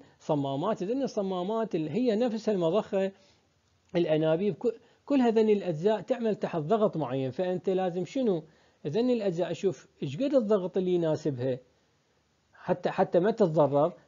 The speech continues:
فتحدد الضغط حتى شنو، آه، آه، من يتجاوز هذا المقدار رأسًا هذا شيء يسوي، يفتح ويرجع للخزان. الرمز مالته هذا شرحنا عليه، هذا اللي باللون الأحمر قلت لكم البايلوت لاين، ي-، يتحسس لي الداخل.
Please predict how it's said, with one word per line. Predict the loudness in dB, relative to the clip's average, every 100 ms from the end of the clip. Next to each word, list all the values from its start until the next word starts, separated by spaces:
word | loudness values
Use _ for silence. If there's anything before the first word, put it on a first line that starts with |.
| _
فتحدد | -2 0 0 2 4 2
الضغط | 2 2 4 0 -2 _ _
حتى | -4 -2 -2
شنو، | 0 2 2 0
آه، | 0 0 -2 -4 -10 -6
آه، | -4 -2
من | 0 2
يتجاوز | 4 6 6 4
هذا | 0 0
المقدار | -2 -2 0 2 2
رأسًا | 0 -2 0
هذا | 0
شيء | 0
يسوي، | -2 0 0
يفتح | 0 -2 0
ويرجع | 0 0 -2
للخزان. | -2 -2 -2 -2 -6
الرمز | -2 0 2 2
مالته | 2 0 0 0
هذا | 0
شرحنا | -2 -4 -4
عليه، | -2 0 0 -2 -12 _ _ -2
هذا | 0
اللي | 2
باللون | 2 0 2
الأحمر | 0 0 -2 -2
قلت | -4 -6
لكم | -6 -4
البايلوت | -2 0 2 0 -2
لاين، | -4 -4
ي-، | -4 -4 -4 -4 -8
يتحسس | -6 -4 -4 -4 -4
لي | -2
الداخل. | 0 4 4 4 0 -2 -4